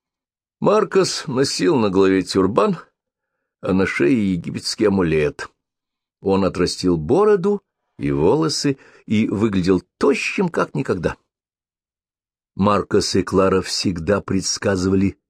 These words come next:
очень точно, а ведь девочке даже не нужно было смотреть на стеклянный шарик, чтобы угадать то, что каждый хотел услышать.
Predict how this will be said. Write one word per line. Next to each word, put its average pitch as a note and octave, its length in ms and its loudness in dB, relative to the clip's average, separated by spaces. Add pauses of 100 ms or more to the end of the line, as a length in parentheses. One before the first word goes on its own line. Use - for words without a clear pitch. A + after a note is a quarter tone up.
(420)
очень G#2 440 -4 (120)
точно, - 580 -2 (880)
а E2+ 100 -10
ведь D#2+ 240 -8
девочке F#2+ 520 -2
даже F2+ 380 -2 (320)
не F2 120 -6
нужно F#2 320 0
было F#2+ 160 4
смотреть F#2+ 480 -4
на G2 60 -2
стеклянный G2 520 -2
шарик, G2+ 440 0
чтобы G#3+ 300 -2
угадать A3 440 0 (120)
то, G#3 140 4
что F#3+ 300 0
каждый E3 400 -2
хотел D#3 340 -4
услышать. - 520 -6